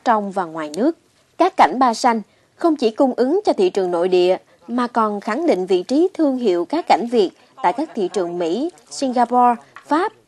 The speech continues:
Đức, góp phần đưa kim ngạch xuất khẩu cá cảnh của Việt Nam có năm đạt trên một phẩy năm triệu đô la Mỹ.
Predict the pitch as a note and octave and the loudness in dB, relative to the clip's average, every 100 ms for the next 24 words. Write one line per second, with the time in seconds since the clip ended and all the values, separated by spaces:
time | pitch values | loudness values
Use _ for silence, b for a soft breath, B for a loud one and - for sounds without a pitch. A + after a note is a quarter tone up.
0 | _ A#3 G#4 - _ b b b B3+ G#4 | _ -2 -2 -2 _ b b b 0 2
1 | C#4+ G#3 F3+ A3 B3+ C4 A#3 D3+ - E4+ | 2 2 0 -2 -2 -2 -2 -4 -4 -2
2 | - D3 - F4+ - F3 A#3+ - A3 G#3+ | 0 0 -2 -4 -2 -2 -2 0 2 0
3 | - A#3 A#3+ G#3+ B B - F#4+ E4+ B3+ | -2 -4 -4 -6 B B -4 0 0 -2
4 | A3 F#3+ D#3+ - B3+ A#3 A3 F#3+ - F#3+ | 0 0 0 -2 -4 -2 0 -2 -2 -6
5 | C4 A#3 G3 G3+ E3 D#3+ G3 G3 F#3+ F#3 | -6 -6 -4 -2 -2 -2 -2 -2 -2 -2
6 | E3+ C#4 | -4 -6